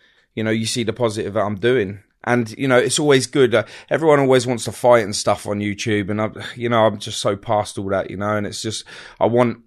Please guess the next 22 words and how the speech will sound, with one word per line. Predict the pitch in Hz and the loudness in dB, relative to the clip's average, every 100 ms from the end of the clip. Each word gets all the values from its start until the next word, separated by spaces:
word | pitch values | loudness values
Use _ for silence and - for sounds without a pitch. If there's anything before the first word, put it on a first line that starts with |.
| _ | _
I | 123 | 2
want | 131 | 2
people | 127 110 | 2 2
to | 110 | 2
understand | 104 101 127 117 104 | 0 0 2 2 0
that, | 104 - - - _ _ | -4 -8 -20 -20 _ _
you | 131 | -2
know, | 113 | 0
we | 113 131 | 0 -2
could | 113 | 2
work | 135 123 | 4 4
together | - 98 131 107 90 - | 0 2 4 4 0 -6
really, | 110 127 131 117 113 | -4 2 2 4 2
really | 120 113 104 | 4 2 2
well, | 107 120 98 90 | 4 6 4 0
you | 92 | -4
know, | 98 113 120 | 2 2 2
and | 107 104 | 0 0
the | |
message, | 110 127 120 - 92 - - | 0 0 0 -4 -4 -6 -10
especially, | - 151 - 135 110 | -4 -2 0 -2 -4
like, | 95 120 104 | 0 2 2